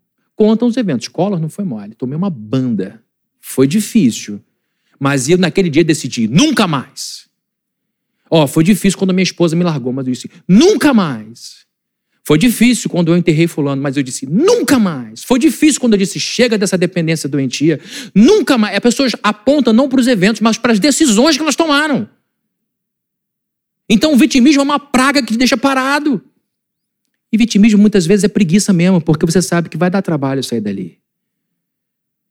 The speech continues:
A vítima não quer ter o trabalho de sair, mas vai ter que ter o trabalho de administrar a mediocridade.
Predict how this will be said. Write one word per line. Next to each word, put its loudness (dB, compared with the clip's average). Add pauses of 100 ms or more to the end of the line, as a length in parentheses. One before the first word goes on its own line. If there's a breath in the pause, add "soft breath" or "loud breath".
(460)
A -8
vítima -2
não -2
quer -4
ter -2
o -2
trabalho -4
de -12
sair, -4
mas -2
vai -2
ter -6
que -20
ter -2
o -2
trabalho -4
de -2
administrar -4
a -4
mediocridade. -4